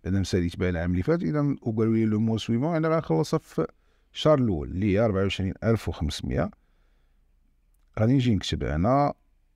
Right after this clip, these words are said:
أربعة وعشرين ألف وخمسمية. دابا المجموع غادي تجمع وتحط، تجمع وتحط. دونك حنا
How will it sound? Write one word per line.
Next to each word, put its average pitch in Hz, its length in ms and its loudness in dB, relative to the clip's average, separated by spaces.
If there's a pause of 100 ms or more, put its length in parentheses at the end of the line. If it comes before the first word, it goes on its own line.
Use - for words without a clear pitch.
(480)
أربعة 90 220 0
وعشرين 80 460 -4 (100)
ألف 123 340 0 (2250)
وخمسمية. - 560 -2 (3250)
دابا 185 200 2
المجموع 123 640 2 (540)
غادي 123 180 0
تجمع 101 280 0
وتحط، 92 280 0
تجمع 92 300 0
وتحط. 147 300 -2
دونك 98 340 -2
حنا 107 480 0